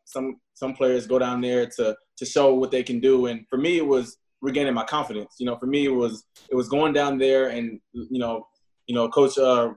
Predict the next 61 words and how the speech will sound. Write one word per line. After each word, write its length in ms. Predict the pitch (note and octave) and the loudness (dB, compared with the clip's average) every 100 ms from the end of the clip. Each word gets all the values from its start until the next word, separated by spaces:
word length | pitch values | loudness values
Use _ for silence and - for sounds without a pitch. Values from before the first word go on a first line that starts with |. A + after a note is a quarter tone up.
| _ | _
Ryan, 460 | B2+ D3+ D3 C3+ C3 | -2 0 0 -2 -4
you 60 | C#3 | -2
know, 120 | B2 | -2
he 100 | C#3+ | -2
let 160 | C#3 | -2
me 80 | C3 | -4
kinda 240 | C3+ C3 B2 | -4 -4 -2
do 80 | |
my 160 | C#3+ C3 - | -2 -2 -2
thing 200 | D#3 C3+ | -4 -4
to, 180 | B2+ A2 | -4 -6
to 120 | - | -8
get 140 | B2+ C#3 | -8 -4
that 180 | C3+ - | -4 -2
confidence 360 | E3 B2+ B2+ | -6 -6 -10
back 240 | - B2+ A#2+ | -2 -2 -2
and, 200 | A#2+ A#2 A#2 _ _ _ _ | -8 -12 -14 _ _ _ _
and 140 | B2+ B2 | -8 -4
actually 260 | C3 C3+ | -4 -4
show, 400 | B2 - D3 C3 - _ | -2 2 2 2 -4 _
you 120 | C#3 | -2
know, 80 | B2 | 0
what 120 | C3+ | 2
I'm 80 | B2+ | 0
capable 380 | B2+ D#3 A#2 A2+ | -2 -2 0 0
of. 120 | A2 | -2
For 80 | B2 | -2
me, 140 | C#3+ | -2
I 80 | C#3 | -2
needed 240 | C#3 B2 | -2 -4
to 60 | A#2 | -2
go 160 | B2+ B2+ | 0 0
down 180 | A#2+ | 0
there 220 | A#2+ A#2+ A2+ | -2 -4 -4
and, 240 | A2 G#2+ - _ _ - | -6 -10 -14 _ _ -8
and 160 | A#2+ A#2 | -4 -4
re-, 160 | - | -4
remind 360 | A2+ B3+ - D3 | 0 4 4 4
myself 440 | C#3 - D3 B2 | 2 2 2 0
of 60 | A#2+ | 0
the 80 | A#2 | -4
player 240 | C3+ B2 | 0 2
that 120 | A#2 | 2
I 60 | A2+ | 0
was. 320 | A2+ A#2+ A2 | 0 0 0
And, 220 | A2 A2 - _ _ | -6 -10 -14 _ _
you 80 | A#2+ | -4
know, 80 | |
I 80 | A#2 | -2
think 180 | A#2+ B2 | -2 -2
I 80 | B2 | 0
did 260 | A2+ D3 A#2+ | 2 2 2
that. 200 | A#2 A2+ | -2 -2
And 80 | |
I 80 | A#2+ A#2+ | -6 -4
think, 220 | C3 A#2+ - | -6 -6 -10
you 100 | A#2+ | -12
know, 80 | A2+ | -8
for 80 | A#2 | -2
me 220 | C3 C#3 | 0 0
now, 400 | C#3 C#3 A#2+ | 0 0 0